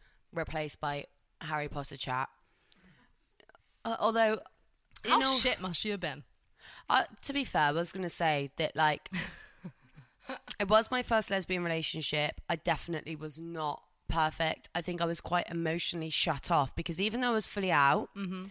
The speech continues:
Speaker 1: and I didn't really have a traumatic coming out experience or anything like that, I do think I probably still had a lot of internalized
Speaker 2: But it also
Speaker 1: homophobia.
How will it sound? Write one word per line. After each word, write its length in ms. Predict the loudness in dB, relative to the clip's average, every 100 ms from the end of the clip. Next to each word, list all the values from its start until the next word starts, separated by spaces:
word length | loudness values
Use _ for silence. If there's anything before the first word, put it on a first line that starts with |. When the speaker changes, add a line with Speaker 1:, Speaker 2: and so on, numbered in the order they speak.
| -18 -20 -20 _
Speaker 1:
and 200 | -2 0
I 160 | 2 2
didn't 300 | 2 -4 -4
really 200 | -4 -2
have 200 | 0 -2
a 40 | -2
traumatic 540 | -2 0 0 -2 -6 _ -4
coming 240 | -2 2
out 220 | 0 0
experience 500 | -4 -6 -4 -4 -2
or 40 | -2
anything 340 | -4 -4 -4
like 220 | -2 0
that, 220 | 2 0 0
I 120 | -4
do 240 | -4 -4 -6
think 360 | -4 -4 -6 -4
I 120 | -2 -2
probably 240 | -2 -4
still 220 | -6 -6
had 160 | -4 -4
a 60 | -2
lot 160 | -2
of 80 | -4
internalized 480 | -6 -2 -2 0 0
Speaker 2:
But 100 | 2
it 0 |
also 240 | 2
Speaker 1:
homophobia. 60 | 2